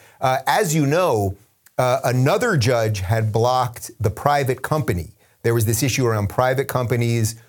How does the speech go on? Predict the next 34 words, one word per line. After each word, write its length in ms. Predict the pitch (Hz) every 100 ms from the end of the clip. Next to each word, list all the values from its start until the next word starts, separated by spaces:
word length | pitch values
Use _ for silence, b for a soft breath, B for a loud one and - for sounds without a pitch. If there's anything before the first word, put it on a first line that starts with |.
| B B
with 160 | 107
over 240 | 143 120 120
a 80 |
hundred 460 | 92 151 156 143 135
employees. 520 | 117 110 110 107 101
Another 460 | - 117 139 180 165
federal 380 | - 143 127 110
judge 400 | 120 113 98 - b b
blocked 300 | 127 117 113
that. 300 | 127 139 127
It's 140 | 107
sort 220 | - 139 120
of 40 |
in 200 | 143 147
the 80 | 127
courts 420 | - 131 120 -
right 220 | 110 104
now, 200 | 104 107
or 60 | 98
not 180 | 104 101
sort 220 | 160 120
of, 80 | 107
it's 140 | 98
in 180 | 147 170
the 80 | 123
courts 320 | 151 135 -
right 160 | 127
now. 140 | 123 123
The 100 | 107
Daily 260 | 120 117
Wire 380 | 117 117 120 113
is 140 | 104 101
the 100 | 107
lead 480 | 113 127 127 113